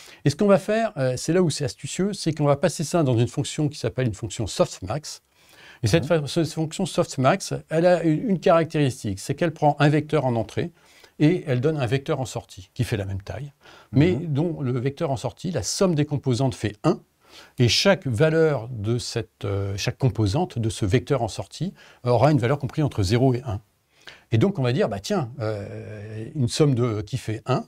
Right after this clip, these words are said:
Speaker 1: euh, des valeurs comprises entre zéro et un, bah, on va dire que c'est comme si c'était une probabilité. On va dire, on va assimiler ça à une probabilité.
Speaker 2: D'accord.
Speaker 1: Voilà. Alors, si on prend l'exemple qui est, qui est dans notre dos, euh, on voit que, euh, on a, euh, on, on a un neurone, hein, celui qui est en gras, qui a une,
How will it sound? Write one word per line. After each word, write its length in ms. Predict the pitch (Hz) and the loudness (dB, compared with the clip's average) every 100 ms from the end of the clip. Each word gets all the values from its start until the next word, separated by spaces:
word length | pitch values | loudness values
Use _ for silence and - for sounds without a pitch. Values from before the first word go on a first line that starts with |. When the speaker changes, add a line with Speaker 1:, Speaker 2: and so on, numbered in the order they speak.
| _ | _
Speaker 1:
euh, 360 | 113 107 110 110 | -6 -2 -2 -2
des 160 | 113 | 0
valeurs 260 | 139 147 165 | 2 4 2
comprises 280 | 156 117 120 | -2 -4 -4
entre 180 | 110 107 | -2 -4
zéro 240 | 120 117 | 0 -2
et 80 | 101 | -2
un, 100 | 160 | -2
bah, 100 | 190 | 2
on 60 | 127 | 4
va 100 | 147 | 4
dire 160 | 202 | 2
que 120 | - 190 | 0 -2
c'est 180 | - | -2
comme 200 | 180 208 | 0 0
si 120 | 208 - | 0 -2
c'était 180 | 143 | 0
une 60 | 185 | 0
probabilité. 420 | - 143 131 113 | 2 0 0 -4
On 60 | 131 | -4
va 60 | |
dire, 100 | 151 170 | -4 2
on 40 | |
va 80 | - | 4
assimiler 280 | 143 185 151 | 4 0 -2
ça 100 | 156 | 0
à 20 | |
une 60 | 151 | -2
probabilité. 540 | - 131 120 113 - | -2 -2 -2 -6 -8
Speaker 2:
D'accord. 100 | 120 - - - - - | -10 -12 -20 -20 -20 -2
Speaker 1:
Voilà. 140 | 127 117 | 2 4
Alors, 120 | 123 | 4
si 100 | - | 4
on 80 | 143 | 2
prend 200 | - 165 | 2 2
l'exemple 440 | 135 117 131 160 | 2 0 -2 -4
qui 120 | - | -4
est, 200 | 120 113 | -6 -6
qui 100 | 110 | -6
est 20 | 127 | -6
dans 120 | 117 | -4
notre 300 | 117 104 113 | -4 -4 -4
dos, 220 | 110 233 - - - 120 | -4 -4 -8 -20 -4 2
euh, 140 | 120 143 | 4 4
on 80 | |
voit 340 | 156 139 170 170 | 4 4 4 4
que, 380 | 165 175 196 170 | 2 -6 -6 -4
euh, 260 | 123 117 117 | -4 -4 -2
on 160 | 127 | 2
a, 240 | 143 143 123 | 4 4 4
euh, 240 | 110 110 127 | 2 0 0
on, 120 | 131 | 0
on 320 | 131 143 131 | 0 2 4
a 60 | 147 | 4
un 100 | 131 | 4
neurone, 480 | 135 135 117 175 170 | 4 4 2 0 0
hein, 140 | 123 | -4
celui 260 | - 110 123 | -4 -8 -6
qui 140 | - | -6
est 20 | |
en 80 | 107 | -4
gras, 280 | 95 95 147 | -2 0 0
qui 100 | - | -2
a 40 | |
une, 220 | 98 98 | -2 -2